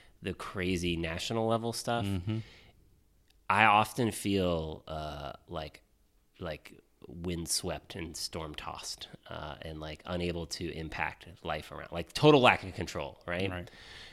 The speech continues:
Speaker 1: And the cool, the thing I really enjoy about local politics is it's, especially in Richmond, like, if you lived in New York City, local politics is, is, like, a big giant thing that you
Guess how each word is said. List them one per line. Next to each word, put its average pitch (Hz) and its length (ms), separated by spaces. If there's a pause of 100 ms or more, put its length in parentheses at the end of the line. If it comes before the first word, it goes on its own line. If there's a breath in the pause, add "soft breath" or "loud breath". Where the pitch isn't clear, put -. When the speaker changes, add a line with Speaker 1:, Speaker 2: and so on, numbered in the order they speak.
(120)
Speaker 1:
And 101 120
the 98 60
cool, - 280
the 127 80
thing 180 220
I 135 60
really 123 360
enjoy 107 380
about 90 260
local 95 220
politics 85 600
is 90 140
it's, - 240
especially 123 480
in 110 80
Richmond, 90 300
like, 80 100
if 98 80
you 123 100
lived 123 200
in 101 100
New 98 100
York 95 220
City, 101 320
local 95 240
politics 90 320
is, 85 220
is, 80 240
like, 78 100
a 82 80
big 85 280
giant 80 300
thing 78 200
that 73 180
you 78 260